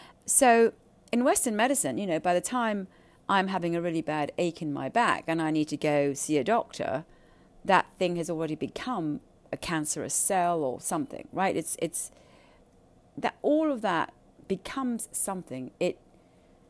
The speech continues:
it's, it, it, you can't live with a toxic waste dump in your system forever. You know, the stench is eventually gonna come through and it's gonna start leaking into your system, right?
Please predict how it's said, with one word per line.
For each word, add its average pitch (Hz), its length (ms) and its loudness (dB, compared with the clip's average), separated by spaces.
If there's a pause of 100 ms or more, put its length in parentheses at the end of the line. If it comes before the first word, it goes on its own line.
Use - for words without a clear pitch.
(1200)
it's, 208 200 -2
it, 208 160 -2
it, 214 180 -2
you 220 120 -4
can't - 500 -2
live 196 720 0 (560)
with 196 160 -4
a 185 60 -2
toxic - 480 -4
waste 170 240 -2
dump 151 180 -4
in 151 120 -2
your 143 100 -4
system - 340 -6
forever. - 480 -10 (720)
You 180 80 -2
know, 165 120 4
the 170 60 0
stench - 460 4
is 175 100 -8
eventually 170 540 -2
gonna 147 220 -6
come 147 280 -8
through 165 560 0 (520)
and 185 120 0
it's - 120 -6
gonna 165 160 0
start - 340 -2
leaking 165 600 -4
into 151 280 -2
your 110 100 -6
system, - 480 -12 (1600)
right? 156 240 -8